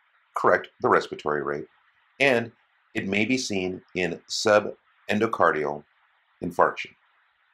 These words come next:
Treat the myocardial infarction. In these examples, notice the difference between a normal S T segment, the S T segment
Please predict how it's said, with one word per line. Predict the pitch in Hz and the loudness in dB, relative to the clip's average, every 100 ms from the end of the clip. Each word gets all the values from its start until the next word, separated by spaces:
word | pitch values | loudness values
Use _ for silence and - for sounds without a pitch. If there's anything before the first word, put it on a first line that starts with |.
| _ _ _ | _ _ _
Treat | - 117 80 - _ _ | -2 0 -2 -8 _ _
the | 92 | 0
myocardial | 78 73 76 69 69 73 | 0 2 -2 -2 -6 -4
infarction. | 87 90 - - _ _ _ _ _ _ _ _ _ _ _ _ _ _ _ | -2 -2 -6 -20 _ _ _ _ _ _ _ _ _ _ _ _ _ _ _
In | 127 123 | -2 0
these | 147 165 | -2 -2
examples, | 160 101 90 87 92 90 - 98 | -2 0 0 0 -2 -4 -12 -4
notice | 101 120 156 - | 2 2 2 -4
the | 135 | -4
difference | 104 95 92 90 - 90 | -2 -2 -4 -8 -14 -8
between | 104 - 120 95 90 - | -8 -4 -4 -2 -4 -2
a | 95 | 0
normal | 90 95 95 123 143 151 - | 0 2 2 2 0 -6 -2
S | 110 117 | -2 -2
T | - 127 131 | -6 -8 -8
segment, | - - 80 71 69 _ _ _ _ _ _ _ _ _ _ _ _ _ | -4 0 -2 -2 -16 _ _ _ _ _ _ _ _ _ _ _ _ _
the | 104 92 - - | -4 -4 -6 -2
S | 127 - | -2 -2
T | - 120 - | -4 -6 -4
segment | - 117 107 104 | -2 -2 0 -4